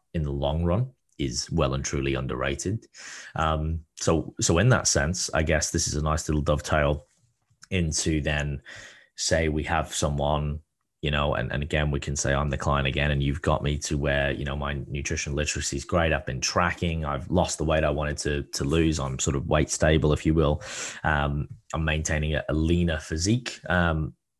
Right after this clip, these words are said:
I'm, say, not tracking on the weekends. I'm just doing five days. What are the next steps, uh, to move me away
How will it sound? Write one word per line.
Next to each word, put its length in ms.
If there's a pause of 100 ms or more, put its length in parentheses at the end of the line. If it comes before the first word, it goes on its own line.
(340)
I'm, 360
say, 180
not 220
tracking 240
on 60
the 80
weekends. 400
I'm 100
just 140
doing 120
five 260
days. 280 (300)
What 160
are 60
the 100
next 300
steps, 760
uh, 300
to 180
move 260
me 120
away 420